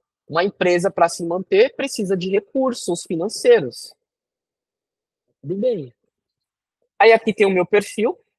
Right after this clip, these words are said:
que é uma parte que eu quero focar também, ó. Quando eu clico no eu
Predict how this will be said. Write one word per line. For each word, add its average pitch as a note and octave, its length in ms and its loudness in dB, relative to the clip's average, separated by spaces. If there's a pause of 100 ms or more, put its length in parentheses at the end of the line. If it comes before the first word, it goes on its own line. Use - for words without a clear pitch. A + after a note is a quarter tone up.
(140)
que - 80 0
é D3 60 4
uma C#3+ 160 0
parte C3 320 2
que - 60 -10
eu C3+ 40 -4
quero C3+ 160 -4
focar - 280 -4
também, F#3+ 340 0
ó. A#2 160 -4 (1120)
Quando D#3 140 0
eu E3+ 60 4
clico F3+ 300 -4
no A#3 200 8
eu C#3 260 4